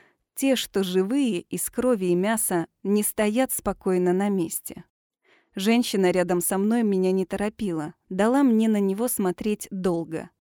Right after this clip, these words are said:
У меня было чувство, что я исчезаю в этом маленьком заячьем глазу, через этот маленький заячий глаз.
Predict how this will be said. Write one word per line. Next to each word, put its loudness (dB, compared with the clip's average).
У -4
меня 2
было 0
чувство, -8
что -10
я -4
исчезаю -4
в -10
этом -2
маленьком 2
заячьем -2
глазу, -4
через 0
этот -6
маленький 0
заячий -2
глаз. -6